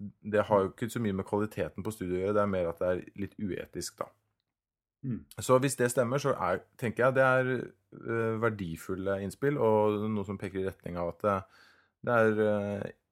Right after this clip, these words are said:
Speaker 1: ikke så bra forskning som man kanskje trodde at det var.
Speaker 2: Mm.
Speaker 1: Eh, men, eh, hovedkritikken,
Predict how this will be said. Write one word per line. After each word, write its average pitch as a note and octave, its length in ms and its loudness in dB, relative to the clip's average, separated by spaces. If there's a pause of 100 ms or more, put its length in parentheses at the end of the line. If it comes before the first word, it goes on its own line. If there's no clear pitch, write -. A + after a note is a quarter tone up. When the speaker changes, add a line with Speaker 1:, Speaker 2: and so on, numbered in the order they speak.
(140)
Speaker 1:
ikke A2+ 200 -6
så G#2 300 2
bra F#2+ 160 4
forskning F2+ 340 -6
som F2+ 120 -8
man F#2 100 -4
kanskje A#2+ 260 -8
trodde A2+ 240 0
at - 120 -8
det - 80 -12
var. - 160 -12 (720)
Speaker 2:
Mm. G#2 300 -6 (1400)
Speaker 1:
Eh, B2 340 4
men, C#3+ 540 0 (500)
eh, B2+ 320 2
hovedkritikken, G2+ 1400 0